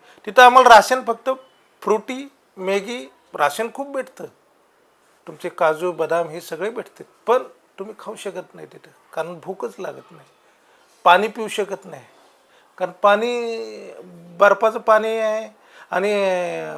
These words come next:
पाणी तुम्ही जरी बर्फ गरम करून जरी ठेवलं तरी पाणी परत बर्फ होतं ते. मग त्यासाठी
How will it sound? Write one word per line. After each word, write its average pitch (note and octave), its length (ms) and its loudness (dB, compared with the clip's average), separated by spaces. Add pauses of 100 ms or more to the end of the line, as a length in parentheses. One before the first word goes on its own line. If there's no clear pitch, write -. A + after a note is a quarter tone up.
(200)
पाणी F#3 240 4
तुम्ही A3 300 0
जरी A3 220 4
बर्फ G#3 420 4
गरम G3+ 360 6
करून A3 300 2
जरी A3 120 4
ठेवलं G#3+ 340 -6
तरी A3+ 100 -2
पाणी A3+ 240 -2
परत B3+ 240 2
बर्फ A#3 300 0
होतं F#3+ 220 -8
ते. F3+ 180 -18 (500)
मग F3 120 -18
त्यासाठी G3+ 300 -4